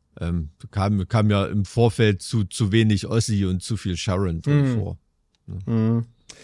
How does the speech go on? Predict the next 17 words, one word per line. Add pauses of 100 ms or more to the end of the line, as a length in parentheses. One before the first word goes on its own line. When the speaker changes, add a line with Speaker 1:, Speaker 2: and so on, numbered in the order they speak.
(180)
Speaker 2:
Also
die
haben
quasi
auch
gar
nicht
so
ein
richtiges
Set
gespielt,
sondern
nur
ein
paar
Songs.